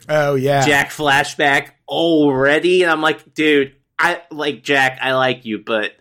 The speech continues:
Speaker 2: we, we gotta spend some time apart <laughs> right now."
Speaker 1: Yeah, that would have been a bit much. But no, it's a Sawyer flashback, and it's a harrowing
Speaker 2: Yeah.
Speaker 1: Sawyer flashback.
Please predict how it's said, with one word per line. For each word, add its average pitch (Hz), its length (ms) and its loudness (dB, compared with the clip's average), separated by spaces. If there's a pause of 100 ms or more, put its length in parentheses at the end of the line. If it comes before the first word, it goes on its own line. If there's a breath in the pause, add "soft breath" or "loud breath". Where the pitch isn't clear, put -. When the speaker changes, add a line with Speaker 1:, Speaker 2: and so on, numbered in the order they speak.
Speaker 2:
we, 135 280 -4 (180)
we 135 160 -2
gotta 143 240 0
spend 135 300 -4
some 127 140 -10
time 123 260 -6
apart - 540 -6
<laughs> 127 120 -18
right 123 240 -10
now." - 80 -14
Speaker 1:
Yeah, 135 280 -4 (200)
that 165 220 -4
would 196 80 0
have 156 100 -2
been 139 420 -2 (200)
a 147 80 -8
bit 127 280 -6
much. - 520 -8 (360)
But 196 220 -2
no, 220 220 0
it's 135 120 -8
a 147 60 -8
Sawyer 233 380 0
flashback, 139 840 -4
and 151 120 -2
it's 202 120 -4
a 120 40 -4
harrowing 147 580 -4
Speaker 2:
Yeah. 110 140 -4 (240)
Speaker 1:
Sawyer 135 420 -2
flashback. 117 880 -4